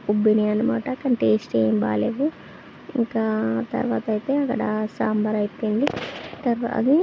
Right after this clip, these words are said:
ఇంకో రోజు అనమాట. ఆ క్లిప్ మిస్ అయింది మొన్న పెట్టుడు, ఇందులో పెట్టేసిన. ఇంక ఇక్కడైతే చాయ్ పోసుకొని చాయ్లో అయితే అప్పాలు అయితే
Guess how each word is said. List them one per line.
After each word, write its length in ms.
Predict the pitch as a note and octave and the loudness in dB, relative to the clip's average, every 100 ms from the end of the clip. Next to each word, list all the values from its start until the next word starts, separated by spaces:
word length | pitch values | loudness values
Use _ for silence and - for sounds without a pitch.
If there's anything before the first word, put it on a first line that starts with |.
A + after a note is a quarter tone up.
| F4+ | 4
ఇంకో 380 | B3+ A3+ A#3+ | 4 4 4
రోజు 380 | A#3+ A#3 A3 A3+ | 6 6 4 0
అనమాట. 340 | G#3+ G3+ G#3 A#3+ | 0 0 0 0
ఆ 180 | B3 | -2
క్లిప్ 320 | A#3 A3 G#3+ A#3+ | 0 -2 0 2
మిస్ 340 | A#3+ G#3+ - | 2 2 2
అయింది 180 | A3+ G#3+ | 2 4
మొన్న 220 | G3+ G3+ | 2 2
పెట్టుడు, 340 | G3+ G3 G#3 | 0 0 0
ఇందులో 420 | B3 C4+ G#3+ A3 A3 | 4 4 4 4 2
పెట్టేసిన. 600 | G#3 G#3 G#3+ - B3 C#4+ - - - - - | 2 0 -2 -2 -4 -4 -6 -20 -20 -12 -2
ఇంక 220 | A3+ - | -2 0
ఇక్కడైతే 480 | A#3+ - G3+ G3 B3+ - | -4 -2 -2 0 -4 -4
చాయ్ 240 | A#3 A#3+ A3+ | -4 -2 0
పోసుకొని 500 | A3 - - C4 C4 | -2 -4 -10 -6 -4
చాయ్లో 260 | G#3+ G#3+ | -2 0
అయితే 220 | G#3+ G#3 D4+ | 0 -2 -2
అప్పాలు 420 | C#4+ - - A3+ | -2 -2 0 2
అయితే 180 | A#3 A#3+ | 2 0